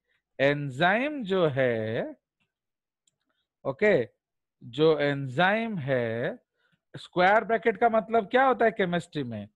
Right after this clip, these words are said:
कॉन्सेंट्रेशन। तो concentration of enzymes plus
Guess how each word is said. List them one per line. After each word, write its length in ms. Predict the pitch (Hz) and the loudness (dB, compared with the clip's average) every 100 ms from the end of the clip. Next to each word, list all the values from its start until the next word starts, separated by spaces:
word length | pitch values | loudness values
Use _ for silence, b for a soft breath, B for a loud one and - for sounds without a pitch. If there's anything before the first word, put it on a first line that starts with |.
| _ _ | _ _
कॉन्सेंट्रेशन। 920 | - 143 139 - 147 127 117 - 98 90 _ _ _ _ _ _ | -2 0 0 -2 -2 -4 -8 -8 -14 -16 _ _ _ _ _ _
तो 180 | 151 151 160 | -4 2 4
concentration 1000 | 151 147 - 240 220 269 262 302 269 247 | 4 2 0 -2 2 0 0 -2 0 -2
of 20 | |
enzymes 1300 | - 143 139 127 110 151 135 120 123 151 254 302 - _ _ _ _ - | -2 -2 -2 -6 0 2 2 0 -4 -6 -8 -12 -20 _ _ _ _ -2
plus 880 | 131 151 170 170 151 135 120 113 107 | 4 6 8 6 6 4 2 -2 -8